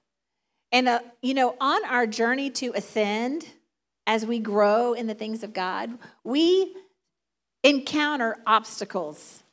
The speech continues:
and issues. It's not a straight climb. Like, we don't just go up the face of the mountain, typically. You can't just go up the face of the mountain,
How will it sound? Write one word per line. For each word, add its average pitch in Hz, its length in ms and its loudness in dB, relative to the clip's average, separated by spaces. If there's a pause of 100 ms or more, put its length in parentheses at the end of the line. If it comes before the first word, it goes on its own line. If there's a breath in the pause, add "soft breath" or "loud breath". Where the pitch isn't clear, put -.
(460)
and 233 160 0
issues. 196 540 0
It's 233 180 2
not 311 220 4
a 370 60 2
straight - 400 2
climb. 247 420 -2
Like, 202 220 2
we 311 100 4
don't 294 260 0
just 262 200 -6
go 262 220 6
up 240 200 2
the 220 80 -2
face 226 420 -2
of 190 120 -6
the 185 80 -4
mountain, 170 640 -6 (580)
typically. 190 640 -4 (220 loud breath)
You 233 80 -6
can't 311 380 -2
just 214 180 -4
go 208 140 2
up 190 160 -2
the 196 80 -8
face 170 320 -8
of 202 40 -14
the 170 80 -8
mountain, 156 460 -12